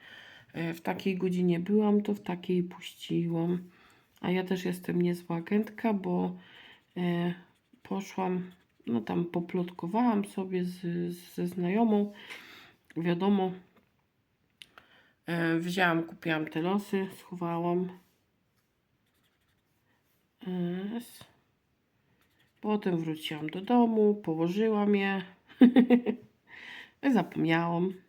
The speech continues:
I tak dwa dni, kurczę. Tak, co dzisiaj jest? Dzisiaj jest poniedziałek, jak to nagrywam. A dwudziesty,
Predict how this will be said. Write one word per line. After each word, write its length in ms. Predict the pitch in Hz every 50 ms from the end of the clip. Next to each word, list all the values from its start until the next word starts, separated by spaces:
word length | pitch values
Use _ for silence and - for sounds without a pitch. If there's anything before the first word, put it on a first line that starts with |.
| _ _ _ - - - _ _
I 220 | 240 - 269 262 262
tak 200 | - 294 262 254
dwa 260 | 247 - 277 277 269
dni, 440 | 269 262 262 - 262 254 254 247 247 -
kurczę. 580 | - - 247 247 240 247 - - 240 240 240 240 - - - - - - - _ _ _ _ _ _ _ _ _ -
Tak, 180 | - 247 247 233 - - - 196 -
co 180 | - 214 202
dzisiaj 320 | 190 196 - - 196 196 208
jest? 260 | 214 208 208 - -
Dzisiaj 260 | - 220 214 233 247
jest 220 | 254 247 - -
poniedziałek, 760 | - 226 208 202 185 165 165 160 160 160 165 170 170 - - - - _ _ _ _ _ _ -
jak 180 | 185 175 180
to 140 | 180 - 165
nagrywam. 640 | 165 160 160 160 160 160 160 160 165 165 165 170 165 - _ _ _ _ _ _ _ _ _ _ _ _ _ _ _ _ _ _ _ _ _ _ _ _ _ _ _ _ _ -
A 120 | - 170
dwudziesty, 480 | 175 180 185 185 180 190 202 202 -